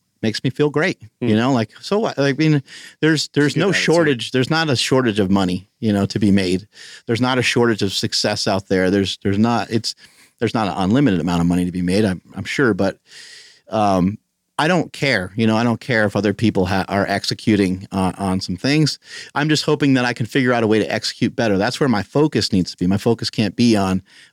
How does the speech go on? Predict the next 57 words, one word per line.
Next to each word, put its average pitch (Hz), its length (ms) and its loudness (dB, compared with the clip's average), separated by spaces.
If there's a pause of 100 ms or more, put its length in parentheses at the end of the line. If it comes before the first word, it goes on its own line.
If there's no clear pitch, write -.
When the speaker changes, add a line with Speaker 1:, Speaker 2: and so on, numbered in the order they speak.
Speaker 1:
"Oh 113 120 -2
man, 120 220 2
these 110 140 2
people 113 340 -2
are," - 60 -2
like, 113 260 -4
it's 120 160 -2
easy 151 220 4
to 110 80 -2
sit 139 220 0
there 120 80 2
and 101 80 0
go, 101 140 2
"Everyone's 120 400 2
copying 131 460 -2
me." 90 80 -2
Well, 117 140 2
it's 139 120 -2
not 139 180 -4
everyone, 110 480 -2
first 117 260 0
of 87 100 -6
all. 82 200 -8
Speaker 2:
<laughs> - 200 -2 (220)
Speaker 1:
And - 20 -
Speaker 2:
Yeah. 117 80 0
Speaker 1:
secondly, 120 640 0
it's 110 220 0
like, 104 220 0 (100)
you - 260 -6
know, 113 80 0
who 131 200 0
are 139 200 2
these 110 220 -2
people? 101 380 -4
And 110 120 2
let 190 160 0
them 196 240 0
copy 95 360 -4
you. 64 220 -6 (180)
That's 120 200 -4
Speaker 2:
Mm-hmm. - 60 -16
Speaker 1:
great. 170 320 0 (440)
You 117 80 -4
know, 123 80 2
in 127 60 0
professional 139 520 -2
wrestling, 120 640 0 (1500)
there's 135 200 2
only 151 180 2
so - 160 0
many 151 140 4
different 127 240 0
stories 143 440 2
you 107 80 -2
can 95 140 -4
tell. 127 380 -2